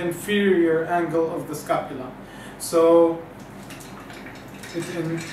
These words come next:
or-, originates actually in the fi-, inferior angle, angle of the scapula. So this is the scapula.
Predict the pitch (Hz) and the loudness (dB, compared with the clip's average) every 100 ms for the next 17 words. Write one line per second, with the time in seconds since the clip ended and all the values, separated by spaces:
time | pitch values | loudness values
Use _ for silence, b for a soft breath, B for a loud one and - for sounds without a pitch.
0 | - 170 175 - 180 180 170 165 175 175 | -2 2 4 2 -2 2 2 2 -2 -2
1 | 156 - 143 - - 147 143 B B B | -2 -4 -10 -10 -10 -10 -10 B B B
2 | 160 156 156 208 214 196 180 - 226 208 | -6 -6 -6 -4 -6 -4 -4 -2 -2 2
3 | 196 - 175 175 170 170 170 180 175 175 | 2 2 0 0 2 0 0 -2 0 0
4 | 170 165 143 151 - 143 139 135 - 180 | 2 0 0 -6 -4 -4 -2 -6 -6 -2
5 | 269 277 208 - - 175 165 139 - - | -2 0 -4 -6 -2 0 2 0 0 -2